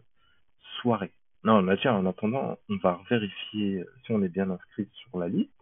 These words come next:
Et puis, on va aller revoir Christophe, euh, pour le remercier, savoir comment ça s'est passé, et, euh, ben voilà, discuter, quoi. » Euh, on sort du premier bâtiment, donc, euh,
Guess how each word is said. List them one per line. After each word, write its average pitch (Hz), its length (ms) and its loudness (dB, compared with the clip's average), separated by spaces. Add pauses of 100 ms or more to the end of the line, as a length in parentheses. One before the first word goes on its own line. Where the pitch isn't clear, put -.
(1400)
Et 95 60 -14
puis, 151 460 -2
on 92 100 -6
va 90 120 -2
aller 87 140 -4
revoir 110 480 0
Christophe, - 680 0
euh, 87 320 -8 (100)
pour 87 140 -12
le - 120 -18
remercier, 104 640 -4
savoir 87 240 -8
comment 95 220 -12
ça - 160 -20
s'est - 80 -12
passé, 101 800 -4
et, 98 240 -2
euh, 87 160 -12 (760)
ben 87 80 -8
voilà, 117 320 4 (440)
discuter, 123 500 -6
quoi. » - 180 -16 (1400)
Euh, 90 200 -8 (200)
on - 180 -16
sort 196 320 2 (680)
du - 140 -20
premier 90 320 -2
bâtiment, 107 460 -4
donc, 170 300 -4 (640)
euh, 90 100 -12